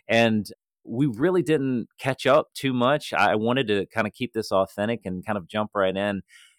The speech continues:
And, uh, it's kind of interesting having Cassie on the, the guest side of things, but I am curious because it's been a while since we've talked.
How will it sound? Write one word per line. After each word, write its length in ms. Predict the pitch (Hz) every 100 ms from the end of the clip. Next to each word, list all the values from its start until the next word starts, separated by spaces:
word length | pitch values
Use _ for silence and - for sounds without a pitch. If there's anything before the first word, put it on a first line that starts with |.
| _
And, 440 | 107 104 104 101 101
uh, 220 | 98 95
it's 160 | 117 104
kind 180 | - 165
of 80 | 180
interesting 440 | 190 269 - 147
having 260 | 123 113 113
Cassie 440 | 123 120 - 113
on 180 | 104 101
the, 180 | 98 95 82
the 200 | 104 92
guest 500 | 82 113 156 - -
side 340 | - 107 98
of 160 | 92 85
things, 500 | - 104 90 90 - -
but 240 | 95 92 _
I 200 | 101 123 -
am 260 | 156 180 170
curious 420 | 143 151 113 98
because 380 | 101 - 117 -
it's 200 | 117 -
been 120 | 147
a 60 | 151
while 260 | 127 143
since 240 | 147 131 -
we've 220 | 110 -
talked. 480 | - 107 123 131